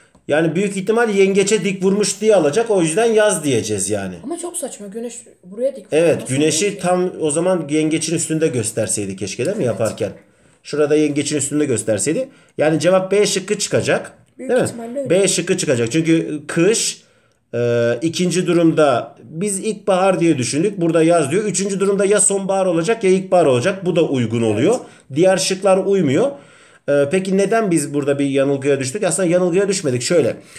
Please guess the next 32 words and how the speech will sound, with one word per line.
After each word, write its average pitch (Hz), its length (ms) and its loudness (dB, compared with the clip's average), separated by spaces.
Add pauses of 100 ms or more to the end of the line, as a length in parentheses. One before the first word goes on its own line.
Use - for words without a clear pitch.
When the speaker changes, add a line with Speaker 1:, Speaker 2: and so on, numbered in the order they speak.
(160)
Speaker 1:
Burada 185 200 2
güneş 185 420 2
ışınını 196 440 -2
tam 202 240 -2
bana 214 180 0
şuraya 196 440 2
dik 131 180 -6
düşüyor 139 300 2
gibi 123 240 0
vermiş. 107 300 0
Yani 151 160 2
ekvatorla 165 520 0
yengeçin 190 440 2
arasında 190 500 2
vermiş. 104 420 -2 (560)
Ama 247 180 4
şöyle 175 440 2
de 165 40 4
olabilir. 110 600 2 (460)
Belki 180 400 0
güneş 185 400 0
ışını 185 600 2 (320)
yirmi 170 460 2
bir, 190 240 2 (160)
e, 131 720 2
şöyle, 127 500 0
büyük 151 180 -2
ihtimal 147 220 -2
şöyle 120 220 -2
oldu 95 140 -4
bak 107 140 -4
şimdi. 82 260 -10